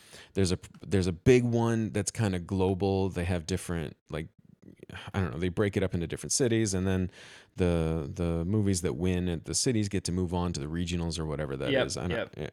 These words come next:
Speaker 2: There's one in Des Moines, Iowa, which is, like,
Speaker 1: Mm-hmm.
Speaker 2: um, our biggest city here in Iowa, and a lot of the, a lot of my listeners and guests have ha-, are, are doing them, or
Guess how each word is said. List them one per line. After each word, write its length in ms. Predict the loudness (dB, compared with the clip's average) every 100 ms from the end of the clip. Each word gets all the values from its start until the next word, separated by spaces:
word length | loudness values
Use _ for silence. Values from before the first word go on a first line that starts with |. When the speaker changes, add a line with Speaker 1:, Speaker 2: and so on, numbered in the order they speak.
| -2
Speaker 2:
There's 280 | 2 2
one 200 | 2 2
in 160 | 2 0
Des 100 | 0
Moines, 320 | 2 0 0
Iowa, 340 | 0 0 0 0
which 220 | -2 -2
is, 140 | 0
like, 220 | 2 0 0
Speaker 1:
Mm-hmm. 220 | 0 -2
Speaker 2:
um, 100 | 0
our 140 | -2
biggest 360 | -2 -4 -4 -4
city 220 | -4 -6
here 180 | -6 -6
in 60 | -6
Iowa, 300 | -4 -4 -4
and 140 | -6
a 40 |
lot 180 | -6 -6
of 140 | -6 -8
the, 60 | -6
a 40 |
lot 120 | -2 0
of 60 |
my 120 | 2
listeners 480 | 0 0 -2 -4 -4
and 140 | -4 -4
guests 360 | -4 -4 -8 -10
have 180 | -10 -8
ha-, 140 | -8 -6
are, 180 | -8 -8 -8
are 120 | -10
doing 300 | -10 -10 -10
them, 280 | -10 -10 -8
or 240 | -6 -8